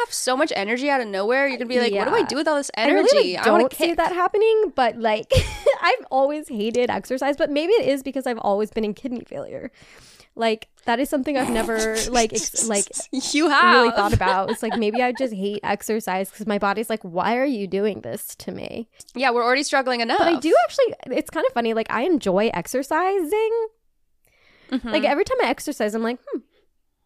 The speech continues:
Speaker 2: that was fun."
Speaker 1: Yeah.
Speaker 2: And then I'm like, "Well, wha-," then I don't do it for six months. Like, <laughs> I, like, you know?
Speaker 1: Yeah.
Speaker 2: I, like, like it.
Speaker 1: We need to get better.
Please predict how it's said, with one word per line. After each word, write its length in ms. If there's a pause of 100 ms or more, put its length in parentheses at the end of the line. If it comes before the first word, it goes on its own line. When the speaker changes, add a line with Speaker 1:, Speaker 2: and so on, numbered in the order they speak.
(220)
Speaker 2:
that 120
was 140
fun." 300
Speaker 1:
Yeah. 260 (240)
Speaker 2:
And 160
then 340
I'm 220
like, 240
"Well, 120
wha-," 200
then 180
I 60
don't 160
do 100
it 80
for 80
six 240
months. 320
Like, 140 (100)
<laughs> 80
I, 60 (300)
like, 140 (440)
you 140
know? 220 (200)
Speaker 1:
Yeah. 320
Speaker 2:
I, 80
like, 140
like 480
it. 60
Speaker 1:
We 60
need 160
to 80
get 180
better. 580